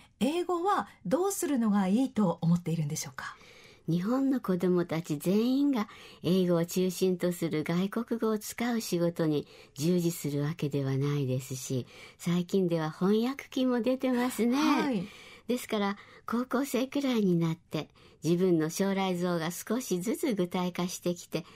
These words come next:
Speaker 2: 自分には英語が必要だって考えたら、高校時代に半年か一年くらい、
Speaker 1: うん。
Speaker 2: 語学留学をしてみたらどうでしょう。
Speaker 1: あ、そういう手がありますね。では、ここで音楽をお届けします。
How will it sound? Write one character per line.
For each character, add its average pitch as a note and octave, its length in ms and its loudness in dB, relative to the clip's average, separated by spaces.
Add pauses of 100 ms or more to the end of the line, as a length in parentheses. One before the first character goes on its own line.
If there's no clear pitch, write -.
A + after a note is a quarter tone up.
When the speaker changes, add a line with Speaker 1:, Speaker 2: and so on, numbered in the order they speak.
(380)
Speaker 2:
自 D#3 120 0
分 E3 260 4
に E3 120 4
は D3 200 0
英 F3+ 200 2
語 G3 120 2
が F#3 100 -2
必 - 260 -6
要 D#4+ 180 0
だ - 120 -4
っ - 60 -12 (240)
て D#3+ 80 -2
考 F3 120 -4 (320)
え A3+ 60 -4
た G3 160 -4
ら、 F#3 160 -4 (360)
高 F3+ 200 0
校 F#3 180 -2
時 F#3+ 160 0
代 G3 220 0
に F3 240 -2 (220)
半 E3+ 180 -4
年 E3 360 -6
か - 180 -6 (140)
一 F3 280 0
年 A3 180 2
く C#4 160 -4
ら B3+ 140 -2
い、 - 20 -4
Speaker 1:
う - 40 -6
ん。 - 20 -20 (400)
Speaker 2:
語 D3+ 100 0
学 F3 340 0
留 A3+ 240 0
学 A#3 300 -2
を F3+ 60 0
し - 100 -8
て F3+ 100 2
み F3 140 6
た E3+ 120 0
ら D#3+ 140 0
ど F3 140 0
う F#3+ 80 0
で G#3+ 140 0
し B3+ 140 -2
ょ A#3 60 2
う。 - 100 -4
Speaker 1:
あ、 E3+ 120 -8 (260)
そ F#3 300 4
う G#3 60 6
い B3 100 2
う E4 100 0
手 G4 140 -2
が A4 140 2
あ F#4 40 4
り C#4 120 4
ま A#3+ 140 2
す - 120 0
ね。 F#3+ 220 4 (640)
で C4+ 120 2
は、 D#4+ 200 0
こ G3 120 -2
こ C#4+ 120 0
で D#4 200 -6
音 D4+ 160 0
楽 F4 260 -2
を F4 40 2
お E4 40 0
届 C4 340 -4
け - 20 -8
し - 140 -2
ま A#3 120 2
す。 - 160 -8